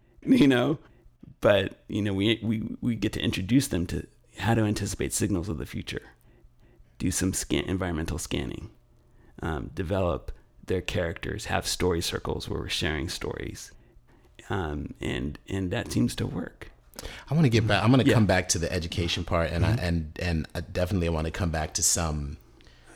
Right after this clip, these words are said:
Speaker 2: some of the games,
Speaker 1: Oh, yeah,
Speaker 2: 'cause
Speaker 1: gotta
Speaker 2: we,
Speaker 1: talk about that.
Speaker 2: yeah, we talk
Speaker 1: Mm-hmm.
Speaker 2: about, um, when Lonnie told me he has all these, like, future forecasting games,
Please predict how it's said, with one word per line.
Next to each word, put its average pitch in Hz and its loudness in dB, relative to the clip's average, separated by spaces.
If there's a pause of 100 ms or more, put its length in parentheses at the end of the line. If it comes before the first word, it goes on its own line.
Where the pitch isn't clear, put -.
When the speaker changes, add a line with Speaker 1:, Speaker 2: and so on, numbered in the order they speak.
(260)
Speaker 2:
some 85 0
of 69 -4
the 76 -2
games, 82 2
Speaker 1:
Oh, 104 4
yeah, 92 4
Speaker 2:
'cause 78 0
Speaker 1:
gotta 87 2
Speaker 2:
we, 101 2
Speaker 1:
talk - 2
about - -6
that. 65 -6
Speaker 2:
yeah, 85 4
we 90 0
talk 110 4
Speaker 1:
Mm-hmm. 117 -2
Speaker 2:
about, 80 2 (540)
um, 76 2 (220)
when 95 0
Lonnie 95 2
told 92 2
me 87 4
he 95 2
has 87 0
all 85 -2
these, 87 -4
like, 76 -4
future 101 -2
forecasting 80 -2
games, 76 -2